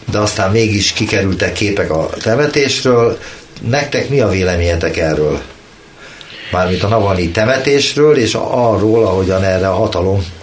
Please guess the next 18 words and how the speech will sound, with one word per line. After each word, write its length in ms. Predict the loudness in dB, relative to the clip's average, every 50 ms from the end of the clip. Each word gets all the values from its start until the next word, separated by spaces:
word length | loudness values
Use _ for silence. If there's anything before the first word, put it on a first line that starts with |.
| -18 -10 -4
ö, 200 | -2 0 0 0
Oroszországban 680 | 0 0 0 0 0 0 -2 -2 0 -2 0 0 0 0
reagál. 580 | 2 0 0 0 -2 -2 -4 -6 -8 -8 -10 -12 -16 -18 -16 -16 -14 -8
Meg 140 | -2 0 2
ahogy 260 | 2 4 2 2 2
a 80 | 2 2
mada-, 320 | 2 2 2 2 0 0
magyar 340 | 2 2 2 2 2 0 0
hatalom 440 | 0 -2 -2 -2 -2 -2 0 0 0
erre 240 | 0 2 2 2 2
reagál, 340 | 2 2 2 2 0 0
mert 180 | 0 0 0 0
azt 140 | -2 -2 -2
még 140 | -4 -2 -2
én 160 | -2 -2 -2
tenvek 340 | -2 0 0 0 0 0 0
elmondani 420 | 0 0 0 0 -2 -2 -2 -2
nektek, 540 | 0 -2 -2 -2 -4 -2 -2 -2 -2 -4